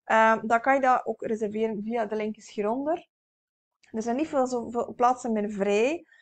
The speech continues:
eh, aangezien ik in juli en augustus iets minder, eh, eh, één op één ga werken en ook, eh, minder, ehm, eh, tijd beschikbaar ga zijn.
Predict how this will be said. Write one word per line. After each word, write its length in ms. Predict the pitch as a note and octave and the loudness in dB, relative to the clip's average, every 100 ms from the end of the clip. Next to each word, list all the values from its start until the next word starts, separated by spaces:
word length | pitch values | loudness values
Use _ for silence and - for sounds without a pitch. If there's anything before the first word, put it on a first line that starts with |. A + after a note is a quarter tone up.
| _ _ | _ _
eh, 320 | - A3 G#3+ | 0 4 4
aangezien 680 | - A3 A3+ G#3 G#3 A3+ A#3+ | 2 -2 0 0 0 -2 -4
ik 180 | A#3 A#3 | -6 -4
in 180 | A3+ A3 | -4 -4
juli 160 | A3+ | -2
en 100 | A3+ | -2
augustus 420 | A3 A3 G#3 G#3+ - | -2 -4 -6 -14 -12
iets 240 | B3+ - | -12 -6
minder, 360 | A#3 A#3 A3 - | -4 -2 -4 -6
eh, 460 | G#3 G#3 G#3 G3+ - | -4 -2 -2 -4 -6
eh, 160 | - G3+ | -4 -2
één 260 | G3+ A3+ G#3+ | -2 -2 -2
op 100 | - | -4
één 240 | G#3+ G#3+ | -4 -2
ga 100 | G3+ | 0
werken 340 | G3 G3 G3+ | 0 0 -8
en 160 | G3+ G3 | -8 -8
ook, 160 | G3 - | -8 -6
eh, 180 | G3 | -4
minder, 320 | G3 G3 G3 F#3+ | -4 -4 -4 -6
ehm, 400 | - F#3 F#3+ F#3 - _ _ _ | -6 -6 -6 -8 -14 _ _ _
eh, 120 | - G3 | -8 -4
tijd 240 | A3 A3 | -2 -4
beschikbaar 460 | G#3+ - A3 G#3 G3+ | -4 -8 -4 -4 -4
ga 140 | F#3 | -6
zijn. 320 | F#3+ G#3+ C#4 | -4 -6 -6